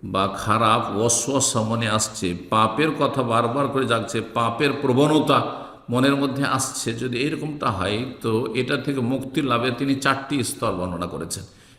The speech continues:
এই চারটি স্তরের কথা তিনি নিয়েছেন সূরা আসর থেকে, সূরা আসর থেকে। প্রথমটি হচ্ছে যে আপনি উপকারী দিনের জ্ঞান অর্জন করেন, কোরআনে বা হাদিসে বেশি বেশি এলম হাসিল করেন,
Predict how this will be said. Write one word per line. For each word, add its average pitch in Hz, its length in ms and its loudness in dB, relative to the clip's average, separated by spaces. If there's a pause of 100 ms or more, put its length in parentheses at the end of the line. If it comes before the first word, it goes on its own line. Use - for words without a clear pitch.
এই 151 100 2
চারটি 170 420 2
স্তরের 160 360 2
কথা 139 240 2
তিনি 156 200 0
নিয়েছেন 156 380 0
সূরা 156 360 0
আসর 131 360 2
থেকে, - 280 -6 (140)
সূরা 107 360 -2
আসর 113 220 -4
থেকে। - 360 -14 (380)
প্রথমটি 143 360 0
হচ্ছে 156 400 0 (540)
যে 110 200 0
আপনি 127 260 2
উপকারী 131 480 2
দিনের 131 520 0
জ্ঞান 117 200 2
অর্জন 110 340 0
করেন, 107 240 -2 (260)
কোরআনে 120 300 2
বা 117 80 0
হাদিসে 117 300 -2
বেশি 113 260 -2
বেশি 110 200 -2
এলম 135 300 2
হাসিল 131 320 0
করেন, 143 240 -2